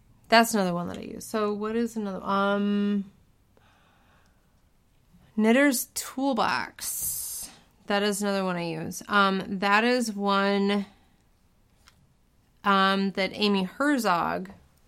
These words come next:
came up with for, um, sweaters. So that one has buttonhole spacers.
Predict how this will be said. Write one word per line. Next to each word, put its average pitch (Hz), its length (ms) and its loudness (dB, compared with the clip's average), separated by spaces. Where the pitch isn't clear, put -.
came 202 260 -4
up 180 240 -2
with 196 340 -8
for, 180 960 -4
um, 175 640 2
sweaters. 220 560 4
So 208 760 0
that 220 240 0
one 247 220 0
has 185 720 -4
buttonhole 220 460 0
spacers. 240 760 -6